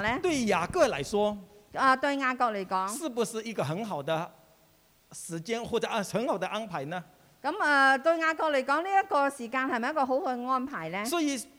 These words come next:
Speaker 2: 雅各可能說：“這就是神安排的。”
Speaker 1: 噉所以雅各就講啦：“呢個就係神所安排嘅。”
Speaker 2: 神安排的時間正好。
Speaker 1: 噉神所安排嘅時間係正好嘅。
Speaker 2: 正好和我的時間。
Speaker 1: 啊，正啱我嘅時間。
Speaker 2: 我正好在家裏熬湯，你看神安排得多巧啊。
Speaker 1: 我正喺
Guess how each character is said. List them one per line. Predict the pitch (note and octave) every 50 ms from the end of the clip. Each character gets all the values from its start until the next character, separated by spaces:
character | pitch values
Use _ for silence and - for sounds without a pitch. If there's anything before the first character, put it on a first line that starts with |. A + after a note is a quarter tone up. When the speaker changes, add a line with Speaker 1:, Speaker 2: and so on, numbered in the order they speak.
| - _
Speaker 2:
雅 | - A3+ A3 G3+ A#3 B3+
各 | - F#4+ E4 C#4+
可 | - C4+ C4
能 | C4 C4+ C4+
說 | C4 C4 B3+ B3+ -
：“這 | - G4+ E4 C#4
就 | G3+ B3 D#4+
是 | B3+ A3+ B3+
神 | - A#3+ G#3 G#3
安 | A#3+ A#3 A3+
排 | F#3+ F#3+ F3
的。” | E3+ G3 F3+ B2+ - - - - - - _
Speaker 1:
噉 | - C#4+ D#4+
所 | D#4+ G4 G4
以 | F#4+ F4
雅 | E4 D#4 D#4
各 | D#4 E4 D#4 D4+
就 | C#4+ C4+
講 | B3+ C#4 D4+ E4
啦 | D#4+ D4 D#4
：“呢 | G4 A4+
個 | - F4 E4
就 | D#4+ D#4
係 | C4+ B3 A#3+
神 | - A#3+ A#3
所 | B3+ C4
安 | C4+ C#4+ D#4 D#4+ D#4+ E4
排 | E4+ C#4+
嘅。” | G#3+
Speaker 2:
神 | C#4 C#4 D4+ D#4+
安 | D4+ D#4 E4+ F4 F4+
排 | C4+ B3+ C4 B3+
的 | C#4+ C#4
時 | - - C4 C4+
間 | A3+ C#4+ C4+ C4+
正 | - - F#4+ D#4
好。 | A#3 F#3 A3+ A#3 B3 E3 A2+ - - - -
Speaker 1:
噉 | - D#4 B4+ C#5+
神 | - E4 D#4+ E4
所 | A#4 F4
安 | F#4+ G4+ A4 A4 B4+ C5
排 | E4+ D4+ D#4
嘅 | D#4
時 | - C#4+
間 | C#4 D4+
係 | - C4 C4 B3
正 | - - F4+ F4 D#4
好 | A3 G3+ A#3+ B3
嘅。 | F#3+
Speaker 2:
正 | A3 B3
好 | D4
和 | D#4+
我 | C#4+ A#3+ A3 F#3 F#3 G3
的 | A#3 C4 B3+
時 | - - G#3+ G#3+ G#3
間。 | G#3 A#3+ A#3 F3 A#2 - - - - - - _ _
Speaker 1:
啊， | B3+ C4+ C#4
正 | C4 - F4 F4
啱 | F4+ F#4+ G4 G4+ G#4 G#4+ F#4 D#4
我 | C#4+ C#4 C#4+
嘅 | C4+ C4+
時 | B3+ - A3+ G#3 G3
間。 | A#3 A3 G#3 G3+ G3+ F#3+ E3 -
Speaker 2:
我 | C4 B3+ A#3+ B3
正 | B3 F#4 E4
好 | B3 A3+ C4+
在 | - C#4 B3
家 | G3+ C4 A#3+ A#3+
裏 | A#3+ A#3+
熬 | G#3 G3+ G3+ G3
湯， | E3 F3+ A#3 A3+
你 | A3+ F#3+ E3
看 | D#3 B3 C4 A3+ E3+
神 | - - F#3 E3 G#3+
安 | A3+ A#3+ B3
排 | F#3 F3+ E3
得 | D#3+ E3+
多 | E3+ - A3+ A3
巧 | A3 - - E3 A#2+ A#2
啊。 | B2+ C#3 C3 - -
Speaker 1:
我 | B3 D#4
正 | - - F4+ F4
喺 | F#4 F#4